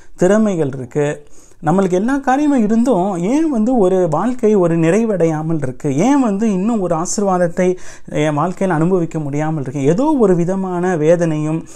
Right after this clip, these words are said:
ஏதோ ஒரு விதமான ஒரு வெறுமையும் என் வாழ்க்கையில இருந்துகிட்டே இருக்கே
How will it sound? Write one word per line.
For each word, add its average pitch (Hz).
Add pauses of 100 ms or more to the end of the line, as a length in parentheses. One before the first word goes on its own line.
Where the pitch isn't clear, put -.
(140)
ஏதோ 220
ஒரு 196
விதமான 180
ஒரு 151
வெறுமையும் 196
என் 143
வாழ்க்கையில 156
இருந்துகிட்டே 147
இருக்கே 127